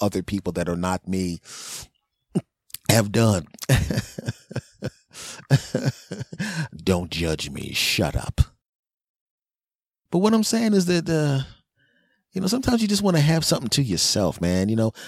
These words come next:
like I said, I'm, I'm on social media and all of this kind of crap, and I have all these websites and all of that garbage and all of that crap.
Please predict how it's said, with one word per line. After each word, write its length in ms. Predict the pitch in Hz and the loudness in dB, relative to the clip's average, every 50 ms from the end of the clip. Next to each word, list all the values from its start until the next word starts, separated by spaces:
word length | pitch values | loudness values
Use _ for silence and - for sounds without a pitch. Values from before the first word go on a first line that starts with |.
| - - - | -20 -10 -2
like 160 | - 151 160 | 0 0 2
I 60 | 170 160 | 2 2
said, 220 | - - 120 107 | 2 2 2 2
I'm, 100 | 120 127 | 2 2
I'm 180 | 127 117 123 131 | 2 0 2 2
on 140 | 131 135 | 0 0
social 400 | 131 - 127 123 120 110 - 117 | 2 2 4 4 4 2 2 2
media 360 | 110 104 107 107 107 104 107 104 | 4 4 4 4 4 4 4 4
and 80 | 101 | 2
all 200 | 104 104 104 104 | 2 2 0 0
of 60 | 104 | 0
this 160 | 98 104 - - | -2 -2 -2 -2
kind 180 | - 101 95 | -4 -4 -4
of 60 | 95 | -4
crap, 400 | - - 95 92 90 90 87 - - - - - - - | -4 -2 0 0 0 0 -2 -4 -10 -20 -20 -18 -12 -8
and 100 | 85 90 | -4 -2
I 40 | |
have 240 | 90 90 98 98 98 | 0 0 2 2 2
all 160 | 107 104 101 | 2 2 2
these 160 | 101 101 95 95 | 2 0 -2 0
websites 640 | 104 101 98 92 - - 101 95 92 92 90 - | 0 2 2 0 0 -2 0 0 0 0 -2 -2
and 100 | 95 95 | -4 -4
all 180 | 95 95 92 92 | -4 -2 -2 -2
of 60 | 90 | -2
that 200 | 90 90 87 87 | -2 -2 -4 -2
garbage 340 | 92 92 87 87 82 90 87 | -2 -2 -2 0 -2 -4 -4
and 80 | 92 90 | -4 -4
all 160 | 90 87 87 | -4 -2 -2
of 40 | 85 | -4
that 200 | 87 87 - - | -4 -6 -6 -6
crap. 320 | - 92 78 73 - | -6 -4 -4 -4 -6